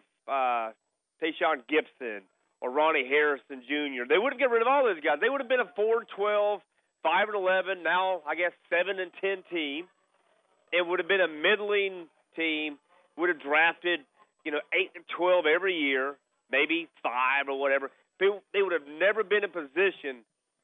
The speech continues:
to take that dude, Trevor Lawrence. And here he is.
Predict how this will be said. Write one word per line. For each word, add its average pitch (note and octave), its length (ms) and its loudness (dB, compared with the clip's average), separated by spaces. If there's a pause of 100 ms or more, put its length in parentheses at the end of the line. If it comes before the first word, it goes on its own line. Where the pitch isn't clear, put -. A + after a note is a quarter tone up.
(840)
to D3 100 -8
take E3+ 280 0
that D3+ 280 0
dude, C3 440 -2 (920)
Trevor B2 280 -2
Lawrence. F#2 240 -10 (1040)
And B2 120 -4
here F#3+ 280 4
he A3+ 80 0
is. C#3 460 0